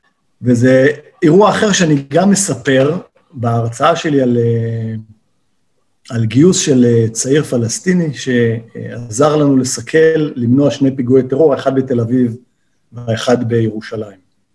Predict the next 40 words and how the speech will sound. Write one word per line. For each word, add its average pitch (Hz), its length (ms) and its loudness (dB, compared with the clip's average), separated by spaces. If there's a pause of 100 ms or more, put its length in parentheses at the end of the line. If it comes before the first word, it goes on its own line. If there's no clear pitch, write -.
(160)
ושם 151 260 0
אני 151 200 0
גם 143 180 2
מתאר 131 320 2
את 127 100 -4
הגיוס 113 360 -2
של 139 160 -2
הצעיר, 143 380 -2 (680)
את 117 100 -10
ההפעלה 127 460 0
שלו, 170 340 0
ובסופו 127 420 -2
של 151 140 0
דבר 160 320 2
את 127 100 -8
המבצע 127 560 0 (960)
שהוא 123 280 0
סייע 139 320 2
לנו 139 380 4
לסכל 127 560 0
את 120 100 -2
אותם 123 240 0
שני 120 280 0
פיגועים 117 460 0
קשים, 113 480 -6 (640)
אה, 113 80 -12
במסעדות 117 480 -2
בתל 123 240 2
אביב. 160 220 2
ו-, 127 100 2 (960)
ובסוף 123 460 2
המבצע, 160 480 2
לאחר 165 260 0
שכבר 139 280 0
עצרנו 160 580 2
את 135 120 -2
המחבל, 120 720 2
את 120 100 -4
האח 135 240 -2
שלו, 104 280 -4